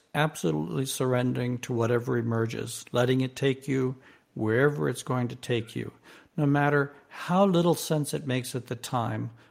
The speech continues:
no matter how frightening it can become, letting it take you, trusting the process. And that's one of the great things I got from Stan Grof's work, an absolute trust, uh, in the intelligence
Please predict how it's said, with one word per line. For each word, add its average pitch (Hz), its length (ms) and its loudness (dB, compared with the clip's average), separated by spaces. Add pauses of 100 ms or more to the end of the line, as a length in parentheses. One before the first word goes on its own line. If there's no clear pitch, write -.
(140)
no 123 80 -2
matter 123 320 2
how 160 260 0
frightening 151 800 -2
it 135 200 -2
can 127 160 -4
become, 117 680 -2 (480)
letting 151 380 4
it 156 260 -4
take 139 400 0
you, 117 400 0 (300)
trusting 151 560 0
the 139 80 -2
process. 117 680 -2
And 143 60 2
that's 147 180 -4
one 156 100 2
of 139 60 0
the 131 80 0
great 131 400 0
things 117 280 -2
I 117 100 -4
got 107 380 -4 (280)
from - 220 -4
Stan 113 380 -2
Grof's 107 400 -6
work, 104 320 -4 (340)
an 117 260 -2
absolute 147 640 0
trust, - 600 -2 (560)
uh, 120 260 -6 (200)
in 131 260 0
the 123 140 0
intelligence 117 960 -2